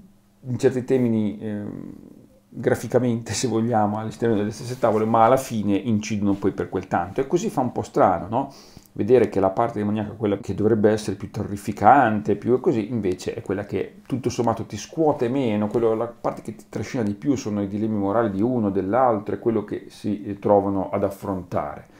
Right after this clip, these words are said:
In più questo albo, come dicevo, mi ha lasciato una scintilla di preoccupazione per quanto riguarda l'inserire un personaggio, un qualcosa che, diciamo, si introduce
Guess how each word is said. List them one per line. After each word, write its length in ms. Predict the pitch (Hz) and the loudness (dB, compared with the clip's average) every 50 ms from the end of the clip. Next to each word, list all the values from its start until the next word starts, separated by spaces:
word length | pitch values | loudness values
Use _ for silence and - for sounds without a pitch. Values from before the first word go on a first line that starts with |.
| - - | -10 -8
In 300 | 170 180 208 - - - | -6 -6 -6 -10 -14 -10
più 360 | _ 240 240 233 254 277 262 | _ 0 2 2 2 2 0
questo 460 | 269 - 175 151 - - - 233 214 196 | 0 0 0 0 0 -4 -2 0 2 2
albo, 640 | 185 185 180 185 180 185 196 220 220 220 208 202 | 2 2 0 -2 -2 -4 -2 0 2 2 2 2
come 240 | 208 - - 131 131 | 0 -2 -6 -6 -6
dicevo, 400 | 165 214 208 - 220 196 156 139 | -8 -8 -6 0 0 2 2 2
mi 140 | 120 123 139 | 2 0 -2
ha 40 | 151 | -2
lasciato 720 | 151 147 151 147 - - 202 202 156 139 - - _ 127 | -2 -2 -4 -4 -6 -4 -4 -2 -2 -4 -6 -8 _ -6
una 180 | 107 110 110 107 | -6 -6 -6 -8
scintilla 560 | - - - 147 123 - - - 180 127 113 | -10 -10 -12 -12 -12 -8 -6 -4 2 2 2
di 140 | 101 113 117 | 2 2 -2
preoccupazione 880 | 107 143 143 147 - 196 - 226 208 - - - 156 131 117 113 120 120 | 0 -2 -4 -4 -4 -6 -4 -4 -4 -4 -2 0 2 2 2 2 0 -4
per 240 | 117 - 160 147 - | -4 -6 -6 -6 -4
quanto 340 | - 190 175 139 123 - 170 | -4 -2 -2 -2 -2 -2 -2
riguarda 640 | 196 185 165 143 120 113 104 101 101 98 98 104 104 | -2 0 2 2 2 2 2 -2 -4 -4 -4 -4 -2
l'inserire 800 | 107 113 120 113 - - - 139 151 156 143 120 101 92 - 95 | -2 -4 -4 -6 -8 -6 -2 -2 0 0 2 0 0 -2 -4 -8
un 140 | 98 98 - - | -12 -14 -18 -14
personaggio, 840 | _ - 104 98 - - - 123 131 156 160 131 110 92 - - 104 | _ -8 -8 -8 -8 -6 -4 -2 0 2 2 2 0 -2 -6 -10 -12
un 120 | 101 101 101 | -12 -12 0
qualcosa 800 | - 135 147 151 151 - 131 113 104 98 95 92 104 98 95 - - - - - - - - - - - - - - _ _ _ | 2 2 2 2 4 6 8 8 8 6 4 2 0 0 -2 -4 -8 -16 -20 -20 -20 -20 -20 -20 -20 -20 -20 -20 -20 _ _ _
che, 240 | - - 147 147 143 | 0 4 4 4 4
diciamo, 680 | 131 139 135 - 170 156 147 147 139 135 131 117 - 165 180 214 226 233 226 226 214 226 226 233 240 | 4 0 -6 -4 -2 -2 0 0 0 0 -2 -2 -4 -8 -16 -18 -18 -18 -18 -16 -16 -16 -16 -16 -14
si 200 | 180 - - 165 | -10 -2 0 2
introduce 1300 | 170 165 151 160 165 156 151 160 175 151 120 110 101 - - 104 104 101 98 95 95 - - - 101 | 2 2 2 2 2 2 4 2 2 2 0 -2 -4 -4 -2 0 2 2 2 0 -4 -6 -10 -16 -18